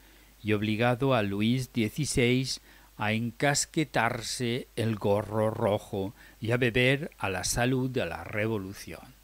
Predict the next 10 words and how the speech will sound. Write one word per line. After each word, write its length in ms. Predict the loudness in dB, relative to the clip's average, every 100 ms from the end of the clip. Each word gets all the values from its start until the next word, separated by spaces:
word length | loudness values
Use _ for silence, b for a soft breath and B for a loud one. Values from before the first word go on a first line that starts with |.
| -20 b b b b b
El 140 | 4
uno 240 | 4 4 2
de 120 | 0
agosto, 640 | 2 0 0 2 2 2 -2 -12 -20 _ B B B B B
el 180 | 0 2
manifiesto 920 | 6 6 6 4 6 4 6 4 4 2 B B B B B B
del 320 | -6 -2 -2
duque 360 | 0 -2 0 -2
de 180 | -2 -6
Brunswick, 840 | 0 4 4 4 0 -2 -4 -16